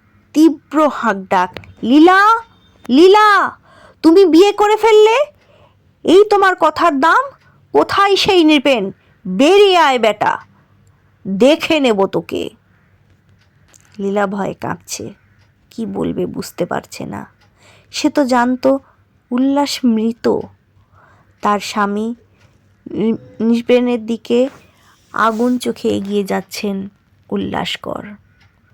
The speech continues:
"আমার লীলাকে তুমি বিয়ে করেছ? এত বড় স্পর্ধা!" বিধ্বংসী উল্লাসের তেজকে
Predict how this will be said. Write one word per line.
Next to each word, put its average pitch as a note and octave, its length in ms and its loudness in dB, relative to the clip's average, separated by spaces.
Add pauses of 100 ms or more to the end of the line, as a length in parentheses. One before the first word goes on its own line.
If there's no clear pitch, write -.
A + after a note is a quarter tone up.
(300)
"আমার C4+ 400 2
লীলাকে C4+ 560 2 (920)
তুমি F#4+ 240 4
বিয়ে G#3 340 0
করেছ? A#4 400 0 (680)
এত D4 300 -2
বড় A4+ 280 4
স্পর্ধা!" F4 800 0 (880)
বিধ্বংসী G#3+ 920 -6 (420)
উল্লাসের G3+ 640 -4 (160)
তেজকে G#3 580 -6